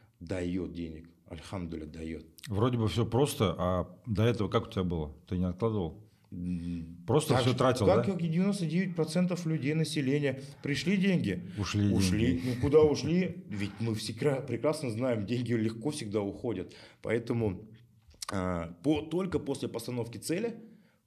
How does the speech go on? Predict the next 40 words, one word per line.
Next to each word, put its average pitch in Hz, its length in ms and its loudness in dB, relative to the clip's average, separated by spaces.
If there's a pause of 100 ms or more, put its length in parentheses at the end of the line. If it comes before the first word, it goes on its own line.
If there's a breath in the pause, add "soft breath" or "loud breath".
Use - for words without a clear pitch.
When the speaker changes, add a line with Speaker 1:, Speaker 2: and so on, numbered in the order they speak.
(120)
Speaker 1:
приходят 127 800 -2
определённые 104 960 -2 (120)
денежные 98 520 -4
средства 98 360 -4 (100)
именно 156 340 0
на 123 120 0
эти 104 200 -2
цели. 82 380 -8 (560 soft breath)
И 110 120 2
Speaker 2:
Но 117 80 6
ещё, 120 160 4
Speaker 1:
ты 135 60 4
Speaker 2:
наверное, 117 200 6
мотивация 127 400 4
вра-, 98 160 4
возра-, 98 320 2
вырастает. 98 460 2 (160)
Speaker 1:
Да, 92 120 -6
конечно. 104 540 -4
Ты 139 100 0
уже 139 380 0
Speaker 2:
Ты 131 100 2
уже 117 120 4
Speaker 1:
перед 113 100 0
соб-, 131 60 6
Speaker 2:
понимаешь, 131 300 4
для 110 120 2
чего 127 260 2
ты 104 120 -4
всё 110 160 -2
это 147 80 4
Speaker 1:
фокус, 101 240 4
Speaker 2:
делаешь. - 160 -4
Speaker 1:
фокус 165 340 0
внимания 139 500 0
у 117 120 0
тебя. 113 340 2
То 107 140 -2
есть, 104 160 -2
например, 101 440 -2